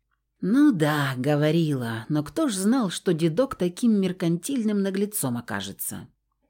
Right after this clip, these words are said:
Господин управляющий принялся что-то усердно выводить на гербовой бумаге.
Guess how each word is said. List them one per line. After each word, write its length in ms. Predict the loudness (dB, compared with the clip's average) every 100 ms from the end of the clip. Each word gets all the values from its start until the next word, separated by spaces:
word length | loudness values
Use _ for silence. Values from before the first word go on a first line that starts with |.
| _
Господин 440 | 0 2 4 6 6
управляющий 640 | 6 6 6 4 2 0
принялся 540 | 2 2 2 2 0 0
что-то 300 | -2 -2 0
усердно 520 | 2 2 0 0 0
выводить 440 | 2 0 0 -2
на 100 | -2
гербовой 440 | 0 -2 -2 -4 -4
бумаге. 640 | -4 -4 -4 -4 -4